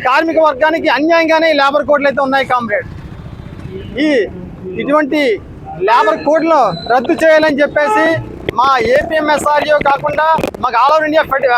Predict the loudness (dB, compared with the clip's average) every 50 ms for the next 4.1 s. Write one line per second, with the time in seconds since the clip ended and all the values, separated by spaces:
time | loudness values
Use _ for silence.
0 | 0 0 0 0 0 0 0 0 0 2 2 0 0 0 0 0 0 0 -2 -2
1 | -2 -2 -2 -2 0 -2 -4 -4 -4 -4 -4 -4 -2 0 0 0 0 0 -2 -4
2 | -8 -8 -4 -4 -4 -2 -2 0 2 2 4 4 2 2 2 2 0 0 0 0
3 | -2 0 0 0 0 0 -2 -2 -2 -2 -2 -2 0 0 0 0 2 2 2 2
4 | 0